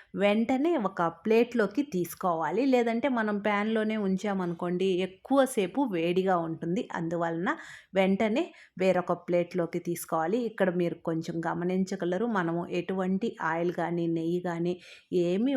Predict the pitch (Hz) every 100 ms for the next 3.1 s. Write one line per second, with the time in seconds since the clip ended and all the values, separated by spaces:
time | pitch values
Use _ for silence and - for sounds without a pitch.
0 | 202 175 185 196 185 180 175 185 175 165
1 | 165 160 - 170 175 175 175 170 233 320
2 | - 165 160 160 165 165 - 170 160 160